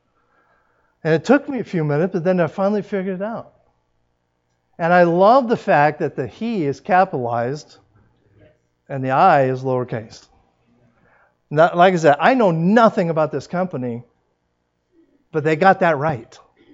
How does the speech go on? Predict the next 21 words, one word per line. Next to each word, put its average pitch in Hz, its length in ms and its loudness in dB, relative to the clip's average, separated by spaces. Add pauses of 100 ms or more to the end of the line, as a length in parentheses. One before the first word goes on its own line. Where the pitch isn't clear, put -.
(1040)
It 165 120 -4
may 233 120 4
be 226 140 2
a 156 80 6
horrible 175 400 6
company. 180 420 -4
I 185 140 0
don't 139 200 0
know. 151 220 0
I 143 140 -2
don't 202 160 2
even 147 180 0
know 151 120 2
what 156 140 0
they 120 120 -10
make. 139 400 -10 (2500)
But 160 140 -4
I 143 60 -2
love 175 220 -2
the 147 80 -2
logo. 135 440 -6